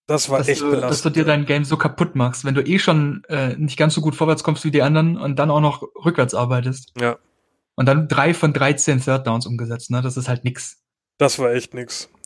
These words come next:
Speaker 1: Allgemein,
Speaker 2: Da ging,
Speaker 1: also
Speaker 2: da ging nix.
Speaker 1: das kannst
Speaker 2: Die haben
Speaker 1: du sowohl bei der Offense als auch bei der Defense bei den Texans einfach auf
Speaker 2: Ja.
Speaker 1: das Spiel draufschreiben, da ging gar nix. Also das
Speaker 2: Ja, Texans auch null sechs. Ich hab gedacht, das,
Speaker 1: Ja.
Speaker 2: ich, ich seh nicht recht, ich komm nicht an den Lack ran. Das war
Speaker 1: Ja,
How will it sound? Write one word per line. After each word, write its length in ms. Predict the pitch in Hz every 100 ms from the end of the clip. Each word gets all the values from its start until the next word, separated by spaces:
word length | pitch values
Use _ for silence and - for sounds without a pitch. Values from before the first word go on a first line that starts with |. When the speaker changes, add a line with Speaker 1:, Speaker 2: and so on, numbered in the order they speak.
| -
Speaker 1:
Allgemein, 400 | - 143 135 123
Speaker 2:
Da 60 | 123
ging, 100 | 131
Speaker 1:
also 320 | - 123 131
Speaker 2:
da 140 | 120 131
ging 200 | 160 156
nix. 440 | 147 - - - _
Speaker 1:
das 160 | - 117
kannst 280 | 139 147 156
Speaker 2:
Die 20 |
haben 60 | 156
Speaker 1:
du 40 |
sowohl 380 | 131 131 147 160
bei 180 | 147 143
der 140 | 143
Offense 340 | 147 156 143
als 160 | 139 143
auch 120 | 139
bei 140 | - 139
der 80 |
Defense 380 | 127 139 143 131 -
bei 80 |
den 120 | 127 123
Texans 360 | 131 - 123
einfach 200 | 127 123
auf 80 | 127
Speaker 2:
Ja. 60 | 127
Speaker 1:
das 80 |
Spiel 220 | - - 139
draufschreiben, 560 | 131 123 - 127 127
da 140 | 127 127
ging 280 | - 139 -
gar 200 | - 147
nix. 280 | 127 -
Also 220 | - 131 131
das 140 | 127
Speaker 2:
Ja, 100 | 139
Texans 380 | - 220 226 202
auch 100 | 151
null 260 | 170 233
sechs. 360 | 254 - 226 -
Ich 100 | 147
hab 120 | 127
gedacht, 280 | 170 170 -
das, 240 | 165 - 170
Speaker 1:
Ja. 180 | 123 117 180
Speaker 2:
ich, 280 | 147 131 -
ich 120 | -
seh 180 | 175 262
nicht 200 | 277 -
recht, 160 | 127
ich 140 | 151 -
komm 180 | 160
nicht 440 | 160 190 226 - -
an 140 | 185
den 140 | 185 185
Lack 300 | 190 196 117
ran. 160 | 113
Das 180 | 123 127
war 420 | 131 131 127 131 _ _ _ _ _ _ _ _ _ _ _
Speaker 1:
Ja, 160 | 120 120